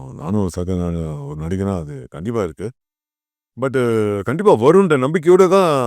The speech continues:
அந்த நம்பிக்கை தான் நம்ம வந்து, நம்மளை வந்து ஒவ்வொரு நாளும் கடத்தி கொண்டு போயிட்டு இருக்குன்னு நான், நான் நினைக்கிறேன். ஏன்னா அதுக்கு வந்து வீட்ல ஒய்ஃபோட சப்போர்ட்டும் இருக்கிறதுனால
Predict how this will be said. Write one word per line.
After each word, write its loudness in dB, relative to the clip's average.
அந்த -4
நம்பிக்கை -2
தான் -4
நம்ம -4
வந்து, -4
நம்மளை -6
வந்து -6
ஒவ்வொரு 2
நாளும் 4
கடத்தி -4
கொண்டு -2
போயிட்டு -4
இருக்குன்னு -6
நான், -8
நான் -12
நினைக்கிறேன். -12
ஏன்னா -4
அதுக்கு -2
வந்து 2
வீட்ல 2
ஒய்ஃபோட -2
சப்போர்ட்டும் 0
இருக்கிறதுனால 0